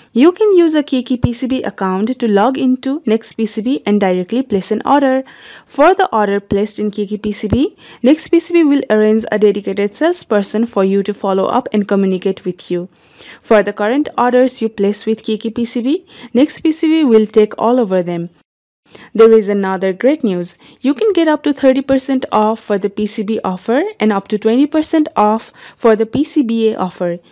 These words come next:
You can check the activity rules to learn more about this. While before getting started with Arduino I O T Cloud, we need some hardware.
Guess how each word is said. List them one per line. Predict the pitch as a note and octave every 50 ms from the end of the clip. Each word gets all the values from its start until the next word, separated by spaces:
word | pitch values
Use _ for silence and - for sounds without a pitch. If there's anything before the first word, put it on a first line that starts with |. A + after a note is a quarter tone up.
| - - -
You | - G#3+ A3+
can | A3 G#3+ G3 F#3
check | - - A3 A3 -
the | - - -
activity | C4 B3 - - B3+ A3 A#3+ A#3+ B3 B3
rules | A#3 A3 C4 D#4+ F#4 - - -
to | - A#3
learn | A3 G3+ G3 G3 G3+ A3
more | A3 A#3+ B3 G#3+
about | F#3 E3+ F#3+ E3+ E3+ E3 -
this. | - F3 - - - - _ _ _ _ _ _ _ _ _ _ _ _ _ _
While | - B3+ C4 C4+ C#4
before | B3 D4 C#4+ - E4 E4+ F#4+ G4
getting | - E4 D#4 D4 C#4+ C4+
started | C4 - - - G#3+ G3+ G3+ F#3+ G#3+ A#3+ A#3
with | G#3+ A3+ A#3 - -
Arduino | - G#3+ G#3+ G3 G#3+ A3+
I | A#3 A3 G#3+ G#3+ G#3
O | G3+
T | G3+ A3
Cloud, | G#3 G#3+ G#3 F#3+ F#3 F#3+ A3 C#4 E4 - - _
we | - A3 A#3+
need | A#3 A3 A3 G#3 A3+
some | - A3+ G#3+ G#3+
hardware. | G#3+ G#3 F#3+ G3 F#3+ F#3 F3 F3+ F3 F#3 F#3+